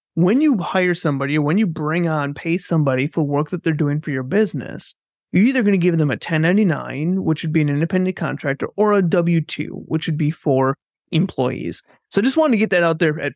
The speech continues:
first, because some people hear ten ninety-nine, some people hear W two,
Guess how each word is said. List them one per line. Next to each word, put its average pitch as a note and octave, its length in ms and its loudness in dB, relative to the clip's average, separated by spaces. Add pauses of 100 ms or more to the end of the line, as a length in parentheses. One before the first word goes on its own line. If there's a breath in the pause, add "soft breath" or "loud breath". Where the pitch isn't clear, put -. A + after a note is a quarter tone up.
first, A3 320 0
because F3 260 0
some A#3 140 0
people G#3 220 2
hear F3+ 200 -2
ten D#3+ 360 -6
ninety-nine, D3 460 0
some F3+ 180 -10
people F3 160 -2
hear G#3 400 0
W D#3 340 2
two, C3+ 400 -4